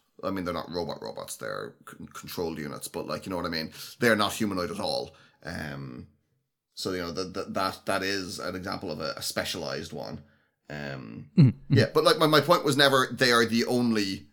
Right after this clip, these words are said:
Speaker 1: it is the only shape that makes sense, or it is the best shape that makes sense. My point was that it isn't necessarily stupid.
Speaker 2: Sure. I, I, I'm, without starting the debate again, I think that the thing I wanted to push back on there,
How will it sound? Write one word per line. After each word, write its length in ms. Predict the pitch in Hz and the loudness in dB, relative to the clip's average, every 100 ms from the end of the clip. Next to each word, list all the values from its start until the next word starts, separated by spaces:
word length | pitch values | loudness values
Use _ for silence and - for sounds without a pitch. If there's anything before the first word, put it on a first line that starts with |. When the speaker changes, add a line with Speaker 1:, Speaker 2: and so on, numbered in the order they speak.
| _ | _
Speaker 1:
it 80 | 113 110 | -2 0
is 100 | 107 | 0
the 140 | 110 | 0
only 260 | 120 117 104 | 2 2 0
shape 240 | 104 90 | -2 -4
that 140 | 95 | -6
makes 200 | 87 87 | -4 -4
sense, 280 | - 85 82 - | -2 -4 -6 -4
or 160 | 92 | -2
it 60 | 95 | -2
is 140 | 92 | -4
the 60 | 90 | 0
best 260 | 123 127 - | 2 2 0
shape 220 | 98 73 | -6 -6
that 140 | - | -8
makes 200 | 76 76 | -8 -8
sense. 380 | - 73 80 - - - | -6 -6 -6 -10 -12 -10
My 80 | 101 | -8
point 240 | - 104 95 | -4 -4 -4
was 160 | 92 | -6
that 260 | 95 90 - - _ - | -2 -2 -4 -18 _ -2
it 200 | 117 - | -2 0
isn't 520 | 127 120 107 - - _ _ | 0 0 -2 -4 -10 _ _
necessarily 720 | 110 117 110 113 - 107 92 78 | 0 2 2 0 2 4 2 -4
stupid. 400 | - 76 - - _ _ _ - - - - _ | -8 -10 -12 -20 _ _ _ -20 -20 -20 -20 _
Speaker 2:
Sure. 420 | - - 196 123 - | -6 6 8 8 6
I, 80 | 147 | 6
I, 300 | 156 151 156 | 8 4 6
I'm, 260 | 156 160 233 | 4 2 -4
without 440 | 165 165 185 185 - | 4 8 8 6 -6
starting 420 | - 156 165 147 | 4 6 8 6
the 80 | 135 | 6
debate 260 | 127 135 | 6 6
again, 260 | 139 131 123 | 8 6 6
I 80 | 131 | 4
think 340 | 143 147 - | 6 6 4
that 180 | - - - | 2 2 4
the 80 | 151 | 4
thing 240 | - 170 156 | 6 6 8
I 60 | |
wanted 380 | 135 135 135 - | 8 8 6 2
to 80 | 127 | 0
push 380 | - - 127 - | 2 4 4 4
back 340 | 139 131 143 | 4 6 8
on 240 | 151 151 160 | 8 8 8
there, 360 | 139 170 190 | 8 8 4